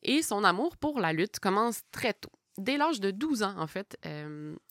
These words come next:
et ce qui l'a amené là-dedans, c'est que, euh, sa maison était située près de celle de Gino Brito, euh, qui, qui avait quelques années de plus que lui, puis qu'il était lutteur.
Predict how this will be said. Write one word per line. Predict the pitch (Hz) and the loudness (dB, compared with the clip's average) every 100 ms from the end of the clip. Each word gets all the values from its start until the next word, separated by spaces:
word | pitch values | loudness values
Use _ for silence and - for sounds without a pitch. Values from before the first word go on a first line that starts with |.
| - | -2
et | 208 | -2
ce | - | -2
qui | 226 | 2
l'a | 220 233 | 6 6
amené | 214 247 | 4 -2
là-dedans, | 277 190 185 294 | 0 -2 0 -2
c'est | - - 240 | -4 -6 -6
que, | - 214 226 240 240 - | -4 -2 -2 -4 -6 -8
euh, | 185 | -8
sa | 185 190 | 0 0
maison | 185 226 | 0 -2
était | 311 202 | -4 -6
située | - - 247 | -6 -4 -4
près | - 233 247 | -4 -4 -2
de | 196 | -4
celle | - 233 | -2 -2
de | 196 185 | -2 -2
Gino | 196 226 226 | -2 -2 -4
Brito, | 196 226 - 240 - - - - _ - | -6 -10 -4 -6 -6 -20 -20 -20 _ -10
euh, | 175 175 175 170 165 - _ _ - - | -8 -6 -6 -6 -8 -12 _ _ -20 -8
qui, | 202 180 170 | 0 0 2
qui | 180 | -2
avait | 180 | -4
quelques | 240 233 220 | -2 0 0
années | 202 233 | 0 -4
de | |
plus | 233 - | -6 -4
que | 190 | -4
lui, | 262 | -4
puis | - | -6
qu'il | - 180 180 175 - 165 | -10 -6 -4 -6 -8 -8
était | 175 190 | -4 -2
lutteur. | 190 - 160 - | -4 -4 -6 -8